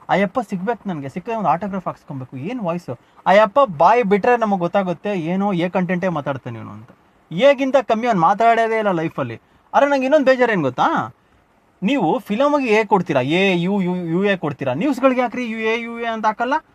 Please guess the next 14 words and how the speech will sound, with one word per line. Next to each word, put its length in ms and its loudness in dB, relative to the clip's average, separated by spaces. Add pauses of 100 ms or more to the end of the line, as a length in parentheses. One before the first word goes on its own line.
(140)
ನಾವೇನೋ 340 2
ನ್ಯೂಸ್ 240 0
ನೋಡ್ತಾ 200 4
ಇದ್ದೀವಿ, 180 2
ಸಡನ್ 220 4
ಆಗಿ 140 4
ಬೀಜ 120 -2
ಇಸ್ಕೊಂಡ್ಬಿಟ್ಲು, 500 -2 (260)
ಅದು 160 4
ಏನಾ 460 2
ಇವನ, 280 0
ಹೆಂಗದು 540 0
ಇವನ 260 -4
ಅದು? 480 -2